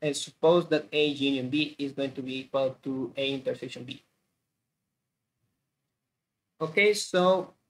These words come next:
right now, I'm just going to go for a couple of claims that we already know that are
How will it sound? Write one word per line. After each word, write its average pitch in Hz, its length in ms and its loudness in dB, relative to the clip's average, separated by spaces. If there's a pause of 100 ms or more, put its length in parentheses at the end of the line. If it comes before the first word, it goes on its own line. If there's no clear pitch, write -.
(120)
right 165 200 4
now, 226 480 4 (180)
I'm 160 400 2
just 143 260 0
going 147 260 -2
to 143 100 0
go 139 360 2 (720)
for 139 240 4
a 135 100 0
couple 160 580 0
of 143 160 -6 (220)
claims 151 320 2
that 139 180 0
we 139 180 4
already 135 400 2
know 135 200 -4
that 135 200 0
are 127 180 0